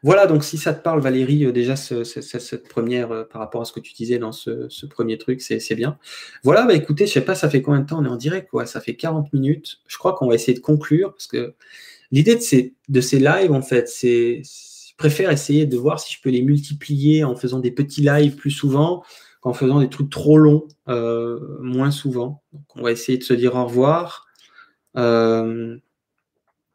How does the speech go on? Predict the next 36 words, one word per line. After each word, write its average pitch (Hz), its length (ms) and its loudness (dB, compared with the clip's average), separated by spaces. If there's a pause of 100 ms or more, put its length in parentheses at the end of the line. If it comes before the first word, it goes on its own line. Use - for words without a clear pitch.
(540)
je 131 100 -2
vais 147 140 8
vous 151 140 4
donner 156 220 8
une 147 120 6
conclusion 147 720 0
par 113 160 -6
rapport 135 460 -2
à 117 80 -4
cette - 320 -10
thématique 127 760 -2
de, 110 260 -8 (560)
de 113 60 0
l'intuition, 147 880 4
de, 117 240 0
de, 113 640 -8
de 123 100 -4
la 113 120 -4
clairvoyance 127 840 0
qui - 80 -12
était - 160 -2
le 110 60 -2
sujet 120 340 -6
du 113 180 -12
jour. 147 540 0 (540)
Euh, 104 360 -8 (920)
qu'est-ce - 160 -2
que - 80 -8
je - 100 -10
pourrais 113 200 -2
vous 117 100 -4
dire 120 180 -6
par 120 140 -10
rapport 120 220 -14
à 120 100 -14
ça ? - 320 -12